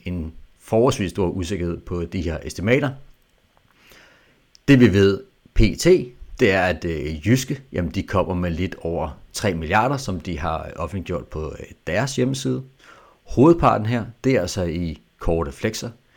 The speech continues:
De har syvogfyrre procent i de etårige flexer, der skal, der bliver udstedt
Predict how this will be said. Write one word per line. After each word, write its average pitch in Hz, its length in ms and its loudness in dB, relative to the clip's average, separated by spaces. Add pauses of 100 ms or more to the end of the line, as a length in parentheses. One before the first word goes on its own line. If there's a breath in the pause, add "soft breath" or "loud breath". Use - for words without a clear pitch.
(1040 soft breath)
De 82 100 -4
har 87 220 0
syvogfyrre 113 420 2
procent 101 400 0
i 90 180 -4
de 78 360 -6
etårige 131 280 6
flexer, 127 340 0 (360)
der 110 100 0
skal, 95 480 -4 (300)
der 98 80 -2
bliver 104 180 0
udstedt 117 480 -2